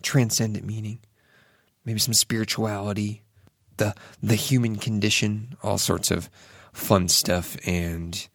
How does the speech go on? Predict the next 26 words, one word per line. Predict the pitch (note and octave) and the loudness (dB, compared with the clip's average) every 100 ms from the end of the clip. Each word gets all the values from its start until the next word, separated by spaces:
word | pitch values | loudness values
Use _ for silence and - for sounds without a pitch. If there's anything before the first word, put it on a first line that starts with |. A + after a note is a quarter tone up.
| _ D#3+ | _ -6
and | G#2 | -2
yeah, | B2 A2 | 2 2
just | F2+ - - | 2 -2 -4
trying | - - D3+ | -2 4 6
to | C#3+ B2 | 6 4
understand | - G#2 G2 - - G2 F2+ F2 E2+ - - - _ _ _ _ _ _ _ _ - | 2 0 2 2 2 2 0 -2 -6 -12 -20 -20 _ _ _ _ _ _ _ _ -4
meaning-making | G2+ A2+ A#2 A#2 G2 F#2+ F#2 D#2 F#2 E2+ E2 - _ _ - | 0 2 4 2 2 2 2 2 0 0 -6 -16 _ _ -6
mechanisms. | F2 F2 - C#3 - - - - - | -4 -4 -6 -8 -12 -8 -8 -8 0
So | B2 | 6
unlike | C3+ A#2 G#2 | 6 6 4
other | G2 | 2
creatures | - G2 F#2+ F2 | 2 0 0 0
on | D#2+ | -4
planet | - E2 - | -6 -6 0
Earth, | F3 C#3+ B2 - - _ _ _ _ _ _ - | 2 4 0 -8 -18 _ _ _ _ _ _ -4
why | A2+ C3 E3 | 4 6 6
are | C#3 | 4
we | A#2 | 4
so | A2 A#2 G#2 | 4 4 4
fascinated | - F2 G2 F2+ E2 E2 E2 | 2 0 0 0 -2 -4 -6
with | D#2+ D#2 - - _ _ _ _ _ - | -8 -8 -12 -20 _ _ _ _ _ -2
meaning, | D#3 B2+ E2 - _ _ _ | 2 2 0 -12 _ _ _
creating | - - G#2 F#2 F2+ | -6 2 4 4 0
meaning, | F2+ F2 F2 E2 _ _ _ _ _ - | -2 -4 -6 -10 _ _ _ _ _ -16
finding | - - - F#2 F#2 F2+ | -8 -2 0 2 0 -2
meaning, | F2 F2 F2 E2+ | -2 -4 -6 -10